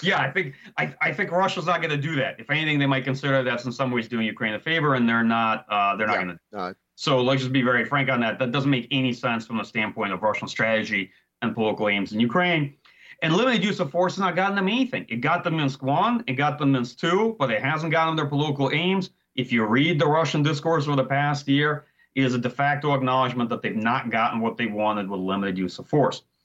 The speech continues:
Speaker 2: Mm.
Speaker 1: So the large-scale option, from my point of view, I'll be honest, it's not like a land bridge to Crimea. It is everything east of the Dnieper. And
Speaker 2: Uh-huh.
Speaker 1: yeah, yeah. The, the positioning of Russian forces is such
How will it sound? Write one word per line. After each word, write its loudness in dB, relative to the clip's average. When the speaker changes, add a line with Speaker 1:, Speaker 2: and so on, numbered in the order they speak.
Speaker 2:
Mm. -12
Speaker 1:
So 0
the 2
large-scale 2
option, 0
from -4
my 0
point -6
of 0
view, 2
I'll 2
be 2
honest, -2
it's -8
not 0
like 0
a 4
land 0
bridge 0
to -4
Crimea. 0
It -2
is 2
everything 2
east -2
of -2
the 2
Dnieper. 0
And 0
Speaker 2:
Uh-huh. 2
Speaker 1:
yeah, 0
yeah. -2
The, 0
the 0
positioning -2
of 0
Russian 0
forces -2
is -2
such -2